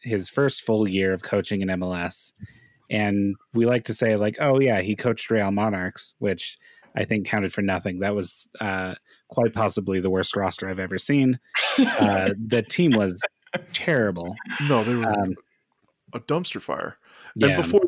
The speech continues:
Speaker 3: that, like, I mean, it was, like, twenty sixteen, he was still coaching at the academy.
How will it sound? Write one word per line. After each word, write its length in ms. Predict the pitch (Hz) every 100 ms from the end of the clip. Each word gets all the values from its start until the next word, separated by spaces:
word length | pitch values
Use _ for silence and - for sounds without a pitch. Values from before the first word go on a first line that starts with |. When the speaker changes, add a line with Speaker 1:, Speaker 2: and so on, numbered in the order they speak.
| -
Speaker 3:
that, 180 | - -
like, 180 | 139 131 - _ _ _ _ _ -
I 60 | 143
mean, 160 | 151
it 120 | 147 165
was, 600 | 160 147 131 127 - - _ _ _ -
like, 140 | 131 120
twenty 500 | - - 165 160 151 135
sixteen, 800 | - - - - - - 110
he 160 | 107 117
was 160 | 123 120
still 200 | 151 143
coaching 360 | - 127 127
at 60 | 117
the 100 | 110
academy. 560 | 104 123 107 85 - -